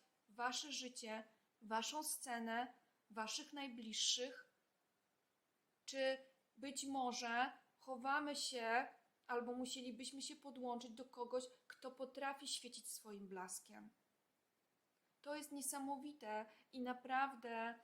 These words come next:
bardzo, e, kiedyś mówiłam, wiem, a już kilka lat mówię, czuję, pisze Marta. Dokładnie tak.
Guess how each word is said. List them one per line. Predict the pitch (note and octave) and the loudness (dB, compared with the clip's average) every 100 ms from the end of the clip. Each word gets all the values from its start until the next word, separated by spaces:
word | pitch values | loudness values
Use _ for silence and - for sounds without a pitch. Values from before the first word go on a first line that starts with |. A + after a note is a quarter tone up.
| _ | _
bardzo, | - G#3 B3 C4+ C4 B3+ B3+ B3 A#3+ A#3+ A#3+ A#3+ | -14 2 6 6 4 -2 -2 2 6 6 6 2
e, | - A3+ A3 A3 G#3+ G#3+ G#3 G#3 - - | -2 -2 0 0 2 2 2 0 -6 -16
kiedyś | - A#3+ C4 | -12 -8 -4
mówiłam, | B3+ A#3 A3+ A3 | -4 -4 -4 -6
wiem, | G#3 A3 A#3+ C#4 - - | -4 -2 -2 -4 -10 -14
a | - | -6
już | A3+ A3+ | -4 -4
kilka | - C4+ C4 | -8 -10 -6
lat | A#3+ | -4
mówię, | A3+ A3 A3 | -4 -6 -6
czuję, | A3 G#3+ G3+ F#3 - _ - | -8 -6 -6 -6 -12 _ -12
pisze | A3 A3 | -8 -6
Marta. | G3+ - G#3+ | -6 -6 -8
Dokładnie | G#3+ A#3 - C4 C#4+ D#4 D4+ | -8 -10 -8 -4 -4 -4 -8
tak. | A#3 F#3+ - | -6 -6 -6